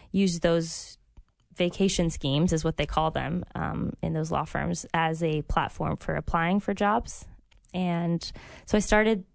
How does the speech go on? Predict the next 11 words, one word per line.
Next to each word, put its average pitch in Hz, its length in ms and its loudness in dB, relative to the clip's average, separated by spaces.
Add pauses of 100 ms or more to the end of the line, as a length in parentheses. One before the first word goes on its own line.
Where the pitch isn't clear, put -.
(500)
applying 185 320 2
for 185 100 0
jobs 175 280 2
in 180 100 2
Hong 180 160 2
Kong, 185 380 2 (100)
um, 165 220 -2
where 165 200 0
they 165 160 0
offered, 165 480 -2 (520)
uh, 127 420 -2